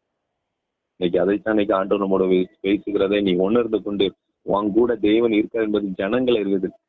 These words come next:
ஜனங்கள் அறியணும். உன்னை குறை பேசுறவங்க, உன்னுடைய காரியத்துல, மீட்கிற காரியத்துல எல்லாம் உங்க மத்தியில நினைச்சு உன்னை டவுன் பண்ணவங்க எல்லாம் இனிமே டவுன் பண்ண முடியாது. அது வரைக்கும் இவன் என்ன பாவம் செஞ்சானோ சொன்னவங்க,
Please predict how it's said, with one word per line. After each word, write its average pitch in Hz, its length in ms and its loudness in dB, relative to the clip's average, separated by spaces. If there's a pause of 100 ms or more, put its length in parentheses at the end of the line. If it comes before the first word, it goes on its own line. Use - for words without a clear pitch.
(1900)
ஜனங்கள் 117 380 0
அறியணும். 90 500 0
உன்னை 95 300 0
குறை 110 300 0
பேசுறவங்க, 107 600 0
உன்னுடைய 98 520 0
காரியத்துல, 107 680 0 (360)
மீட்கிற 113 440 0
காரியத்துல 110 580 0
எல்லாம் 117 260 2
உங்க 110 240 0
மத்தியில 101 180 -8
நினைச்சு 110 440 0
உன்னை 101 200 2
டவுன் 117 360 0
பண்ணவங்க 120 260 0
எல்லாம் 123 180 0
இனிமே 110 260 0
டவுன் 107 260 0
பண்ண 107 140 0
முடியாது. 95 400 0
அது 110 160 2
வரைக்கும் 123 540 0 (220)
இவன் 104 160 0
என்ன 117 240 2
பாவம் 113 320 0
செஞ்சானோ 117 420 0 (140)
சொன்னவங்க, 110 580 2